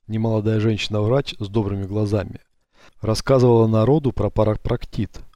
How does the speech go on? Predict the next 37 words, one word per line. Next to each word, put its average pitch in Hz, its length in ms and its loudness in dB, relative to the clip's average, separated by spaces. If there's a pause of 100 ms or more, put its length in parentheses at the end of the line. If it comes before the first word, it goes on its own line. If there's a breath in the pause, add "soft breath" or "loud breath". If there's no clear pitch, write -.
(120)
"А 107 100 -6
теперь 170 340 2
мы 156 80 2
попросим 123 480 0
выйти 139 260 2
на 110 120 2
сцену 170 400 0
кого-нибудь 143 460 2
из 165 100 2
зала, 123 480 0
одетого 110 380 0
в - 40 -18
футболку 113 560 0
или 110 80 2
рубашку 113 580 0
без 107 160 0
воротничка". 113 720 -2 (960)
"Здравствуйте", 110 640 0
ответил 95 280 -2
Бесат. - 520 -8 (260)
"Ничего 165 440 0
не 117 100 0
случилось. - 640 -10 (220)
Я 113 180 2
здоров". 123 560 0 (640 soft breath)
"Но 104 140 0
вы 113 140 4
покинули 123 420 4
дежурство", 139 480 0
сказал 98 340 -2
я 92 340 -8 (420)
и 107 80 -10
посмотрел 113 500 2
на 123 80 2
него 104 240 -2
сквозь 110 300 -4
сумрак. 113 460 -6